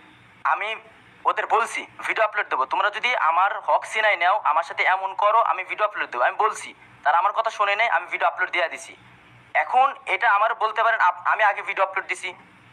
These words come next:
এখন আমার, আমার, আমি এই স্কোয়াডের জন্য এত কিছু করছি, কত কিছু করছি, এটা আমি কিন্তু স-, আমি স্ব ইচ্ছায় সত্যি চলে যাচ্ছি। আমি কমিউনিটি পোস্ট কিন্তু ডিলিট করছি, ওটা, ওটা কিন্তু আনলিস্ট শিডিউল কোনো কিছু করা যায় না। আমি ভিডিও সব কিছু প্রাইভেট করে এবং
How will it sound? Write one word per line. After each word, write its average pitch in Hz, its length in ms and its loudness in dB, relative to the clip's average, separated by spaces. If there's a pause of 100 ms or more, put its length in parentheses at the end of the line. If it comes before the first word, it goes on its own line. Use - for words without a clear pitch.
এখন 233 360 0
আমার, 196 520 2
আমার, 151 280 2 (120)
আমি 190 180 0
এই 208 180 -6
স্কোয়াডের 208 340 -2
জন্য 175 200 0
এত 170 240 -2
কিছু 196 220 -10
করছি, - 460 -2
কত - 180 -2
কিছু 233 240 -6
করছি, 160 320 -2
এটা 208 280 2 (320)
আমি 165 220 -2
কিন্তু 240 340 -4
স-, - 180 -4 (120)
আমি 233 200 -2
স্ব 233 220 4
ইচ্ছায় 240 280 -4
সত্যি 262 300 -2
চলে 240 200 0
যাচ্ছি। 185 200 2
আমি 165 160 0
কমিউনিটি 208 420 0
পোস্ট - 260 -2
কিন্তু 233 280 0
ডিলিট 214 380 -4
করছি, - 340 -6 (260)
ওটা, - 240 0
ওটা 185 200 0
কিন্তু 233 280 -4
আনলিস্ট 190 480 0
শিডিউল 196 280 -2
কোনো 202 200 0
কিছু 226 180 -6
করা 220 200 4
যায় 156 120 -4
না। 113 120 -6 (260)
আমি 147 180 2
ভিডিও 233 280 0
সব 254 220 0
কিছু 254 160 -6
প্রাইভেট 233 280 0
করে 254 220 -2
এবং 208 180 -2